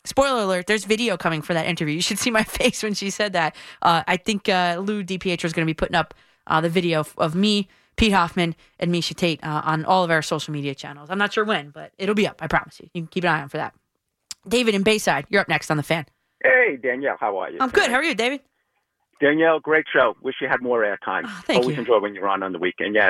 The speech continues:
Speaker 2: so it was a nice surprise getting in the car tonight and
Speaker 1: Hey,
Speaker 2: hearing you.
Speaker 1: thanks.
Speaker 2: Yeah, really enjoy it. Listen, gotta concur with the previous caller, U F C. It is nice to finally hear someone on The Fan talking U F C.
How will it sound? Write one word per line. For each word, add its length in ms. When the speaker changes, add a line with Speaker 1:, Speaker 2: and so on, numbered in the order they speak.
Speaker 2:
so 60
it 40
was 100
a 40
nice 220
surprise 400
getting 220
in 80
the 60
car 200
tonight 260
and 80
Speaker 1:
Hey, 100
Speaker 2:
hearing 240
you. 80
Speaker 1:
thanks. 240
Speaker 2:
Yeah, 260
really 300
enjoy 300
it. 160
Listen, 520
gotta 240
concur 400
with 120
the 80
previous 460
caller, 440
U 260
F 80
C. 200
It 120
is 160
nice 300
to 120
finally 340
hear 280
someone 240
on 100
The 80
Fan 280
talking 400
U 140
F 100
C. 140